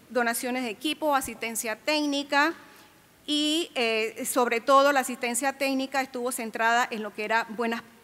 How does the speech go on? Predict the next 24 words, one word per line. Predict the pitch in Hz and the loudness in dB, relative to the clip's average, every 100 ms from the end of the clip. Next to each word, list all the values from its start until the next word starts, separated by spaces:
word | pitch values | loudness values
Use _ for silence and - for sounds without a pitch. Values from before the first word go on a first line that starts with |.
| - - - | -20 -20 -6
prácticas | - 247 240 269 254 | 0 0 -2 -4 -2
agrícolas | 240 220 226 220 262 269 269 - | -2 -2 -4 -4 0 0 -2 -10
y | 220 | -8
de | 208 | -4
manufactura, | 202 196 214 196 269 269 - | -4 -4 -6 -6 -2 -2 0
además | 214 202 208 226 | -4 -4 -4 -4
de | 240 | -4
lo | 233 | -4
que | 254 | -8
fue | - 220 220 - - - | -8 -10 -10 -20 -20 -16
la | 233 | -2
agricultura | 226 214 226 214 202 254 240 240 | 0 0 -6 -10 -8 -4 0 0
orgánica, | 233 226 196 240 233 208 196 185 180 - - - | -2 -4 2 4 4 2 -4 -8 -8 -14 -20 -6
para | - 220 | 0 2
lo | 233 226 | 2 2
cual | 226 226 | 0 0
se | 277 | -2
contó | 254 233 226 | -4 -4 -4
con | 220 240 | -4 -2
la | 233 | -2
participación | 214 208 190 214 214 - 262 | -4 -6 -10 -10 -6 -4 -2
de | 262 | -4
consultores | 254 214 214 196 202 208 | -4 -6 -6 -4 -4 -4
españoles. | 196 - 185 175 175 180 | -6 -6 -6 -6 -8 -12